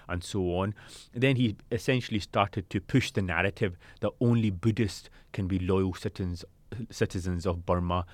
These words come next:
and everybody else is, is, is disloyal. A number of laws were subsequently passed in, in nineteen seventy-four, the Nationality Act, then su-, uh, followed by the nineteen eighty-two Citizenship Act,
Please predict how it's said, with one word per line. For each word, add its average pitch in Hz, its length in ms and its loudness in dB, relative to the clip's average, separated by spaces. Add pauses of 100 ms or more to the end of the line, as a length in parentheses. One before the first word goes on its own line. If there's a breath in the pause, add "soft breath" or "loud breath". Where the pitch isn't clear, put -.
(120)
and 95 140 -2
everybody 87 480 0
else 85 260 -2
is, 85 300 -6
is, - 320 -10
is 90 140 -10
disloyal. 87 640 -2 (440 loud breath)
A 113 60 2
number 120 320 8
of 92 120 4
laws 101 340 2
were 95 80 -2
subsequently 101 600 -6
passed 92 480 0
in, 95 100 -8
in 92 180 -4
nineteen 95 360 0
seventy-four, 90 600 -6
the 87 100 -6
Nationality 92 760 -4
Act, 95 300 -2 (320 loud breath)
then 90 220 0
su-, - 160 -8 (360)
uh, 98 180 2
followed 92 340 2
by 92 140 2
the 90 80 0
nineteen 92 420 -2
eighty-two 98 400 -4
Citizenship 98 680 -4
Act, 92 240 0